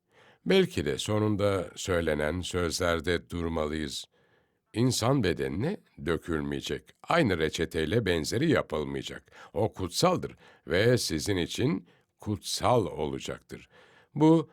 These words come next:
Mesih'e sunduğumuz övgü ve tapınmanın herhangi bir isim ya da şart altında kimseye sunulmaması gerektiği anlamına gelmektedir. Mesih'in layık olduğu onur başka kimseyle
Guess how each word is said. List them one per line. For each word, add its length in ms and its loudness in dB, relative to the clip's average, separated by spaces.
Mesih'e 520 4
sunduğumuz 680 -2
övgü 400 0
ve 240 0
tapınmanın 680 -2
herhangi 560 2
bir 240 0
isim 440 2
ya 180 4
da 260 2
şart 380 0
altında 520 0
kimseye 640 4
sunulmaması 760 2
gerektiği 640 2
anlamına 600 0
gelmektedir. 920 -6
Mesih'in 440 2
layık 360 2
olduğu 300 0
onur 420 2
başka 340 0
kimseyle 760 0